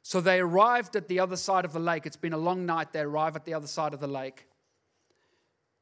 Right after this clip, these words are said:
in the region of the Gadarenes. And when Jesus climbed out the boat, a man possessed by evil spirit came out from the tomb to meet him. Somebody who's filled with demons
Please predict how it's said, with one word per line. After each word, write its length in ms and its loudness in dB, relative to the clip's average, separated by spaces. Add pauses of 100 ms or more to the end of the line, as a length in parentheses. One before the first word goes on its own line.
(360)
in 140 2
the 80 4
region 460 2
of 100 -2
the 80 -6
Gadarenes. 640 -2
And 100 -4
when 140 -4
Jesus 400 -4
climbed 340 -4
out 180 0
the 60 -2
boat, 500 0 (460)
a 120 2
man 360 0
possessed 720 -2
by 200 2
evil 320 -2
spirit 440 -4
came 280 -6
out 340 -6 (260)
from 220 0
the 80 -2
tomb 400 -4
to 100 -12
meet 360 -6
him. 300 -14 (1160)
Somebody 520 2
who's 360 0 (240)
filled 640 0
with 220 -6
demons 720 -4